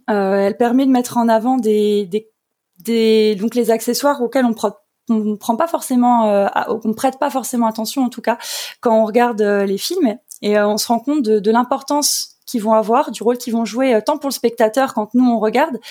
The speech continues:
Ça va créer une immersion, ça va donner de la crédibilité, euh, créer tout un univers en fait. Et, hum, les, même les acteurs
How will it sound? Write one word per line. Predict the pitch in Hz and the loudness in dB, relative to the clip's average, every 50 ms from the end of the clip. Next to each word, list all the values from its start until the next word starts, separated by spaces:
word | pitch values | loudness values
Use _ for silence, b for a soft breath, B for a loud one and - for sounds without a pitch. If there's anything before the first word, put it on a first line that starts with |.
| B B B B | B B B B
Ça | - - 214 | -4 -2 0
va | 196 208 208 | 0 0 0
créer | 214 - - 233 | 0 0 0 2
une | 220 220 226 | 4 4 4
immersion, | 233 220 220 226 202 - - 269 277 302 | 4 4 2 2 0 -2 -2 0 0 0
ça | - - 240 | 2 2 2
va | 196 202 185 | 2 0 0
donner | 196 214 214 220 | 0 0 0 0
de | 196 | 0
la | 208 202 | 0 -2
crédibilité, | - - 247 233 214 226 220 226 220 233 240 226 - 262 269 269 269 277 277 277 262 | -2 -2 -2 -2 -2 -2 -4 -2 -2 -2 -4 -4 -4 -2 -2 0 0 2 2 2 2
euh, | 226 202 196 B B B B B B B B _ _ - | 2 0 0 B B B B B B B B _ _ -8
créer | - - 269 277 | -4 -2 0 0
tout | 269 285 254 311 | -2 -2 -2 0
un | 285 269 | 2 4
univers | 269 254 247 247 220 277 339 294 | 4 4 4 4 4 2 2 2
en | 262 240 | 0 0
fait. | - 359 320 339 - - B B B B B B B B B B _ _ | 0 0 -2 -2 -4 -10 B B B B B B B B B B _ _
Et, | - 240 240 | 0 2 2
hum, | 226 226 233 233 233 226 | 2 2 2 0 0 0
les, | 226 233 254 311 | 0 0 0 0
même | 359 349 330 | 0 0 0
les | 320 254 269 | 0 2 0
acteurs | 254 - - 294 302 330 311 - - | 0 0 0 0 0 0 -2 -6 -16